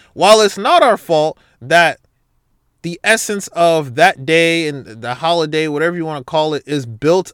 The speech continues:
upon artificiality and materialism,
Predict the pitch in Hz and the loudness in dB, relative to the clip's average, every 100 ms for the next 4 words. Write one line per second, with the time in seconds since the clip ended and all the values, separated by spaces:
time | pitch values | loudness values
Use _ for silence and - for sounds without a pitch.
0 | - 143 - 156 147 143 139 - _ _ | -8 -8 -8 -8 -6 -8 -10 -14 _ _
1 | _ - 160 185 170 - 175 170 - 139 | _ 0 4 4 2 -4 -6 -6 -4 -2
2 | 180 185 131 110 113 - _ _ _ 147 | 0 0 -6 -8 -14 -20 _ _ _ -6
3 | 151 139 120 120 139 131 - 262 254 151 | -4 -6 -10 -10 -10 -8 -6 -4 -2 -4
4 | 113 101 113 107 | -4 -10 -14 -16